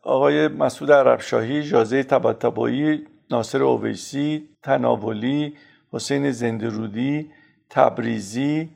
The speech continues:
این چند نفر یه نمایشگاه گذاشتن از کاراشون و زنده یاد کریم امامی که اون موقع در روزنامه کیهان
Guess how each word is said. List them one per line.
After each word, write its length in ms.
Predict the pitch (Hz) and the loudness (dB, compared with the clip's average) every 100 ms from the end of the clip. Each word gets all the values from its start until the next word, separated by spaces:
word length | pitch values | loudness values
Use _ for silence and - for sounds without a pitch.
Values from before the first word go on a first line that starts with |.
| _ - | _ -12
این 80 | |
چند 300 | 190 160 147 | 0 2 2
نفر 440 | 147 - 196 226 247 - _ _ _ - | 0 4 4 2 -2 -16 _ _ _ -2
یه 120 | 240 | -2
نمایشگاه 520 | 220 160 147 - 214 | 0 0 0 2 4
گذاشتن 440 | 233 214 208 - | 4 4 2 0
از 180 | 208 196 | 0 0
کاراشون 640 | - 202 196 190 202 202 - _ _ _ _ _ _ 151 | 2 4 4 0 -4 -6 -10 _ _ _ _ _ _ -2
و 440 | 135 143 139 139 143 - | 4 6 6 4 2 -6
زنده 440 | 131 143 156 151 | -4 0 2 4
یاد 280 | 160 190 214 | 8 8 6
کریم 360 | - 160 175 214 | 2 2 2 2
امامی 500 | 196 165 160 156 156 | 2 4 4 4 -2
که 100 | 139 | -4
اون 160 | 139 135 | -4 -2
موقع 300 | 131 123 160 | -2 2 4
در 220 | 151 147 | 6 6
روزنامه 520 | 139 123 113 117 139 | 4 -4 -2 -2 -2
کیهان 640 | 147 139 117 110 139 147 | -4 -2 -2 2 2 2